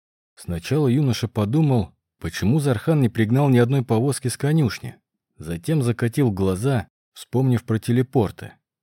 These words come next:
Всё время о них забывал. Он подошёл к магазину, взглянул на авантюристов и спросил: «Из какой гильдии, парни?» «А ты кто?» —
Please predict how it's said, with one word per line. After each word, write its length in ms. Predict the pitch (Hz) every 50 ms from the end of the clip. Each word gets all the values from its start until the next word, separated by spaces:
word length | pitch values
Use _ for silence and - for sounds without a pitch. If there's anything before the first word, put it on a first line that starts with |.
| _ _
Всё 240 | - - - 95 87
время 340 | 85 95 113 139 147 143 135
о 80 | 131
них 200 | 131 139 135 113
забывал. 580 | 107 123 127 131 143 151 143 123 - 135 - - _ _ _ _ _ _ _ _ _ _ -
Он 220 | 95 101 127 131
подошёл 420 | - 127 117 120 113 - 135 120 -
к 80 | -
магазину, 760 | 98 98 95 95 95 95 101 127 147 139 120 95 78 - _ _
взглянул 460 | - 92 98 104 127 151 175 175 160
на 100 | 135 120
авантюристов 640 | 110 110 110 101 - 123 135 156 135 - - 120 - 135
и 40 |
спросил: 640 | 120 - - 147 143 135 - - 120 90 67 - _ _ _ _ _ _ _ _ _ _ -
«Из 160 | 90 85 -
какой 360 | - 135 147 - 196 185 170
гильдии, 420 | 160 180 208 202 165 113 92 87 85
парни?» 500 | - - 165 160 120 92 78 64 - - _ _ _ _ _ _ _ _
«А 140 | - 85 92
ты 160 | - 175 185
кто?» — 360 | 170 - - 185 107 73 -